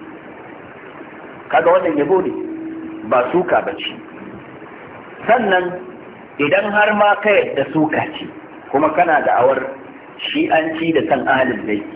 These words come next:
A nan Annabi sallallahu alaihi wasallama ya takaita shaidar ta gawa ga waɗanda aka kashe a yakin Uhud.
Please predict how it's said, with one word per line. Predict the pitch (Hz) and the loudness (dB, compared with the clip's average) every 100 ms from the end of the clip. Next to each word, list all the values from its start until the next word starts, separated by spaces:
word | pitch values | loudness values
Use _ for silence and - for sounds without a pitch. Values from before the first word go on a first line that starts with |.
| - - - - - - - - - - | -16 -16 -18 -20 -20 -18 -18 -18 -18 -10
A | 135 139 | 2 4
nan | 220 233 | 4 4
Annabi | 180 180 190 | 2 2 2
sallallahu | 190 190 175 | 2 4 4
alaihi | 175 | 2
wasallama | 175 175 175 | 2 2 4
ya | 160 170 185 | 4 4 4
takaita | 202 196 170 160 | 0 0 -2 -2
shaidar | 147 175 170 139 | 0 0 2 0
ta | 131 | 0
gawa | 156 143 120 - - - - - - | 2 4 4 0 -6 -12 -14 -16 -4
ga | 135 | 2
waɗanda | 147 202 180 151 | 4 4 2 2
aka | 123 156 143 | 2 0 -2
kashe | 143 131 127 127 - - - - - - - - | -4 -2 -4 -4 -8 -12 -14 -16 -18 -18 -10 2
a | 123 | 4
yakin | 139 131 | 4 2
Uhud. | - - - | -2 -2 -2